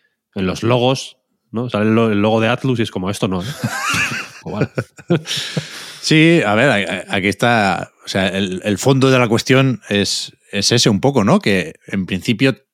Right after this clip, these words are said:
Speaker 2: la propietaria de los derechos te tiene que dar permiso para publicar contenido sobre ese juego en, en YouTube, por ejemplo.
Speaker 1: Hay un
Speaker 2: Es
Speaker 1: permiso implícito, ¿no? Que
Speaker 2: Claro.
Speaker 1: se supone que es el fair use, que es cuando
Speaker 2: Claro.
Speaker 1: algo no, aunque haya,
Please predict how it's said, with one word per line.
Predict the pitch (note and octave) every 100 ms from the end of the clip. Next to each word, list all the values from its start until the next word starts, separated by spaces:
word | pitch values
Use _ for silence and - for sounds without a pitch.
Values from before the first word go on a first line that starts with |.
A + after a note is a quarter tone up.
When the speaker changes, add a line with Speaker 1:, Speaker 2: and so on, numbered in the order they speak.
| _ _ _ _ -
Speaker 2:
la | F#2+ F#2 F#2 F2
propietaria | - A#2+ C3+ A#2 C#3+ D3 B2
de | A2+
los | G#2+
derechos | A#2 B2 - B2+
te | G#2+
tiene | A2+ A#2
que | A2
dar | A2
permiso | G#2 E2+ D3+ - - _ _
para | G2 F#2
publicar | - G2 F#2+ G2 F#2+ G2 F2 _ _ _ _ _ _ _ -
contenido | G2 G2 G2 F#2+ F#2
sobre | - F#2 E2 F#2
ese | - G2
juego | A2 G2 F#2
en, | E2+ -
en | G2
YouTube, | F2 F2+ D3 -
por | G2+
ejemplo. | - D#3 - _ - -
Speaker 1:
Hay | A2+ A#2
un | A#2+
Speaker 2:
Es | A2+
Speaker 1:
permiso | A#2+ A#2+ - C#3+
implícito, | A#2 C#3 C#3+ C3+ C3+ C#3+ D3
¿no? |
Que | A#2
Speaker 2:
Claro. | G#2+
Speaker 1:
se | G#2
supone | A2 A2
que | G#2+
es |
el | A2+
fair | A2+ A#2 A2+ C3+
use, | D3 D3+ - _ -
que | G2 F#2+
es |
cuando | - G#2 F#2+
Speaker 2:
Claro. | F#2+
Speaker 1:
algo | G#2 G2+ G#2+
no, | G#2 G2+ G#2 G#2 G2+ G2+ G2 F#2+ - - -
aunque | G2+ A2+ F#2
haya, | G2+ A2+ G2 D#2+